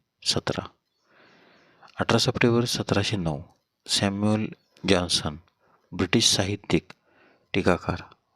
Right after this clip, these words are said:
व विचारवंत यांचा जन्म, तर त्यांचा मृत्यू तेरा डिसेंबर सतराशे चोवीस.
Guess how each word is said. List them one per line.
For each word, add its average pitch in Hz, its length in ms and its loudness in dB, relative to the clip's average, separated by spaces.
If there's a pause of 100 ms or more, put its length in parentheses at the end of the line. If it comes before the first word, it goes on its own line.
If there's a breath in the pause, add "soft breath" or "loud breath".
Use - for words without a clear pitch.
(140)
व 92 300 2
विचारवंत 92 560 0 (580)
यांचा 87 280 0
जन्म, 78 320 -2 (920 soft breath)
तर - 120 -6
त्यांचा 85 260 -2
मृत्यू 98 400 0 (800 soft breath)
तेरा 90 220 4
डिसेंबर 90 460 -2
सतराशे - 540 -4 (580)
चोवीस. - 500 0